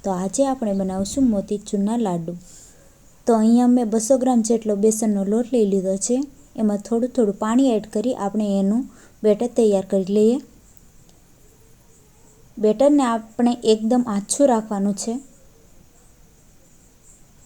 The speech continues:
મેં એને તે એક, અ, પ્લાસ્ટિક બેગમાં ભરી લીધું છે.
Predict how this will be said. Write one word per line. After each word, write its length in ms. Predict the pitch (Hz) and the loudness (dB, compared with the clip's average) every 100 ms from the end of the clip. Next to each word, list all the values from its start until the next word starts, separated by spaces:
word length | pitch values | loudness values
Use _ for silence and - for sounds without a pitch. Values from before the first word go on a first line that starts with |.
| - - - - - _ - - - - - - - - _ _ - - - - - - | -20 -20 -20 -20 -20 _ -20 -20 -20 -20 -20 -20 -20 -20 _ _ -20 -20 -20 -20 -10 0
મેં 440 | 208 233 233 226 | 4 4 2 2
એને 220 | 233 233 | 2 2
તે 320 | 220 220 226 - | 2 0 -2 0
એક, 260 | 226 214 214 | 0 0 2
અ, 180 | 196 190 | 2 2
પ્લાસ્ટિક 460 | 185 214 220 254 | 0 -2 0 -2
બેગમાં 380 | 214 226 226 233 | -2 0 2 2
ભરી 240 | 226 233 233 | 2 0 2
લીધું 320 | 233 247 247 | 0 0 -2
છે. 260 | 254 277 | 0 -2